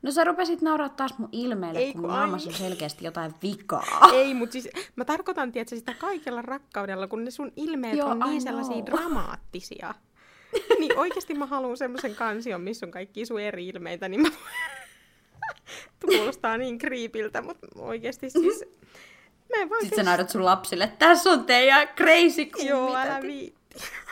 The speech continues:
Speaker 2: <laughs> Mut kun sä niin eläydyt kaikkiin sun ilmeisiin.
Speaker 1: Niin.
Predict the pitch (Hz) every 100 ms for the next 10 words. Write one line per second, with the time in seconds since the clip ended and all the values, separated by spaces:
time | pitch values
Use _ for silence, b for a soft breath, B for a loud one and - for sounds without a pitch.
0 | - 622 392 - 311 - - 359 _ _
1 | _ _ _ _ _ B B B B B
2 | B 359 349 330 311 311 359 311 202 190
3 | 202 - 208 214 - 202 247 - 226 220
4 | 202 - 453 311 330 330 330 339 339